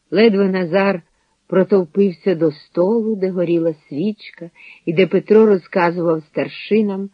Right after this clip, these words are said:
як збирається узяти замок. «Кликали?» спитав, коли отаман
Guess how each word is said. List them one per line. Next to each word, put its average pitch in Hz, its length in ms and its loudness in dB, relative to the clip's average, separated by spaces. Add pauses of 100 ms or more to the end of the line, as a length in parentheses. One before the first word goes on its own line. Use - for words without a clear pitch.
(320)
як 208 280 2
збирається 180 800 0
узяти 131 580 -6
замок. 110 560 -12 (800)
«Кликали?» 208 760 2 (540)
спитав, 160 500 -2
коли 160 320 2
отаман 180 560 0